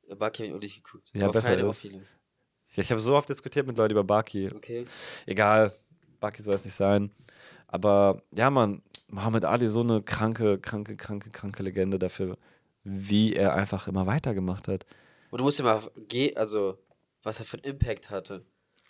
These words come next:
Speaker 1: Also, äh, wie viel, wie, ich kenn nicht, ich weiß nicht viel über Muhammad Ali,
Speaker 2: Mhm.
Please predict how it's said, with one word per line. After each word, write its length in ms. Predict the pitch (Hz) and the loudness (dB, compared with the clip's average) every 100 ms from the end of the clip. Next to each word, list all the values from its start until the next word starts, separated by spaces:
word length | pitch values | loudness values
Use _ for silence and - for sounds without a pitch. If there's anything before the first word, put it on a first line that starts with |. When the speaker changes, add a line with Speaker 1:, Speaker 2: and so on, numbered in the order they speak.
| _ | _
Speaker 1:
Also, 380 | - 113 117 113 | -6 0 4 4
äh, 360 | 110 117 120 - - | 6 8 6 4 -6
wie 300 | 139 180 190 | 2 4 6
viel, 300 | 165 151 - - | 4 4 2 -4
wie, 200 | 131 165 - | 0 0 0
ich 140 | 131 | -4
kenn 160 | - 160 | 2 2
nicht, 320 | 151 - 123 - | 2 -4 -8 0
ich 80 | 120 | 4
weiß 200 | 139 139 | 4 4
nicht 100 | - | -10
viel 120 | 127 | -6
über 140 | 113 | -4
Muhammad 340 | 104 101 98 - | -2 -4 -4 -4
Ali, 280 | 92 95 104 | -4 -2 -2
Speaker 2:
Mhm. 280 | 107 113 | -2 -2